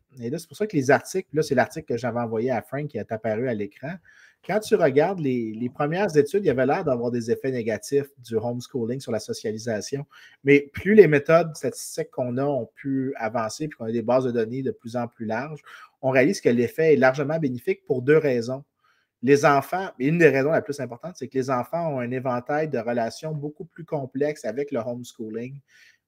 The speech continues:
qu'avec le, le, avec l'éducation avec les enfants. Parce que oui, ils ont des, ils vont avoir quelques amis de leur âge, mais ils vont aussi rencontrer des gens qui sont plus vieux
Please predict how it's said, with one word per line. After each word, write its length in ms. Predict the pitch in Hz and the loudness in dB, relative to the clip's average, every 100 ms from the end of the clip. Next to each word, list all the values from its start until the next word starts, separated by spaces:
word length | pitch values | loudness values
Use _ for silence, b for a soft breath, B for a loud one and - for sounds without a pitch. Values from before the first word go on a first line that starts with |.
| _ | _
qu'avec 680 | - 131 107 120 131 - _ _ _ _ - | -4 -2 2 0 0 -8 _ _ _ _ -10
le, 920 | 107 107 98 90 87 69 80 92 - _ _ _ - _ - | -6 -6 -6 -10 -12 -14 -14 -14 -16 _ _ _ -20 _ -10
le, 720 | 101 95 90 90 87 85 82 - - | -6 -4 -6 -10 -14 -16 -20 -20 -6
avec 240 | 104 107 | 0 0
l'éducation 400 | 120 117 - 117 | 0 -2 -2 -2
avec 120 | 143 | 0
les 120 | 143 123 | 0 0
enfants. 300 | 110 - 190 B B B | -2 -6 -12 B B B
Parce 180 | 123 | 0
que 60 | - | 6
oui, 260 | 139 139 240 | 6 6 4
ils 160 | 185 | 6
ont 80 | 151 | 6
des, 320 | 143 135 120 | 8 6 4
ils 80 | 117 | -6
vont 120 | 113 | -2
avoir 240 | 110 117 123 | -2 -2 -4
quelques 340 | 127 - 127 | -4 -2 0
amis 260 | 123 120 135 | 0 0 -2
de 80 | 123 | 0
leur 160 | 113 | 0
âge, 480 | 107 160 - - - _ _ _ B B B - | 0 -4 -8 -16 -20 _ _ _ B B B -4
mais 120 | 123 | -2
ils 60 | 127 | 0
vont 160 | 131 | 0
aussi 240 | 135 - 185 | -4 -2 0
rencontrer 460 | 156 147 127 156 | 0 0 -4 -2
des 180 | 156 135 | 0 0
gens 180 | 123 147 | 0 -2
qui 140 | 151 | -6
sont 460 | - 120 123 127 127 - | -10 -8 -8 -10 -12 -16
plus 180 | _ 131 | _ -4
vieux 420 | 117 120 135 202 | -2 0 0 -2